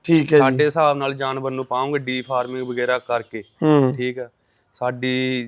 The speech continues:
Speaker 2: ਜਿਵੇਂ ਡੋਜ਼ ਰੱਖੀ ਹੋਈ ਆ, ਬੱਚੇ ਨੂੰ
Speaker 1: ਹਾਂਜੀ।
Speaker 2: ਇੰਨੀ ਪੈਣੀ ਆ, ਬੜੇ ਨੂੰ ਇੰਨੀ ਪੈਣੀ ਆ।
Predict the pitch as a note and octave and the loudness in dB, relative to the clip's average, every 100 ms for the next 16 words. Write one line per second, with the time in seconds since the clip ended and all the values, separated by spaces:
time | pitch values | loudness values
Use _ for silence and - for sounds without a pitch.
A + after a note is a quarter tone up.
0 | A#2+ B2 B2+ B2+ B2 A#2 B2 B2 A#2 - | -8 -6 -4 -4 -6 -4 -2 -2 -4 -6
1 | B2 A#2 A2+ A2 G#2+ D#3 D3+ C3+ B2 A#2+ | -8 -6 -6 -8 -2 4 4 4 0 -2
2 | A2+ A#2+ A#2 A#2 A#2 A2 A2+ A2+ A2 G#2+ | -8 -8 -8 -8 -8 -6 -6 -6 -10 -14
3 | G#2+ G#2+ G#2 | -16 -18 -20